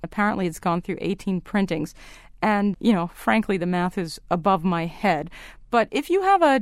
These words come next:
young teenager or middle teenager who's really into math,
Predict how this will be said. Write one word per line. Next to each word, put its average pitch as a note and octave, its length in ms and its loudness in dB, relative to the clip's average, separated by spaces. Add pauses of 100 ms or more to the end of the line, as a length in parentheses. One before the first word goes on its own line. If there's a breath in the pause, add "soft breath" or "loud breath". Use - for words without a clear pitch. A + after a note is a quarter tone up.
young B3+ 320 4
teenager B3 840 0
or F3 80 -4
middle G#3 440 -2
teenager A3 580 -2
who's G3+ 240 -8
really G#3+ 260 2
into G3+ 200 0
math, F3+ 320 -2